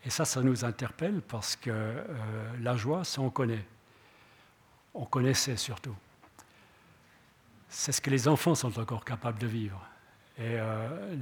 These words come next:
l'enfant, c'est capable d'être directement en communication avec cette intuition, cette, euh, frénésie de jouer, cette joie de jouer, cette inventivité,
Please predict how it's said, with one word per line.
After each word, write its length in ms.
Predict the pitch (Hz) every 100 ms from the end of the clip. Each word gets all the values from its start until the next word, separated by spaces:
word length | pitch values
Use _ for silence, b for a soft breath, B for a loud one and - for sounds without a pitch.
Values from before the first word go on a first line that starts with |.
| 120
l'enfant, 400 | 143 139 170 185
c'est 180 | -
capable 520 | 113 131 - 143 156 110
d'être 280 | 127 -
directement 420 | 123 147 156 - 135
en 20 |
communication 720 | - 135 135 131 127 - 143
avec 200 | 117 107
cette 300 | - 117 -
intuition, 600 | 120 - 120 - 127 151
cette, 340 | - 113 - 113
euh, 100 | 101 101 B B B B B B
frénésie 600 | - - 123 127 120 139
de 120 | 127
jouer, 400 | 113 120 127 151
cette 420 | 151 117 107 120
joie 320 | 107 127 131 123
de 100 | 120
jouer, 380 | 113 120 139
cette 300 | 147 - 113
inventivité, 840 | 123 131 131 131 120 120 - 139 165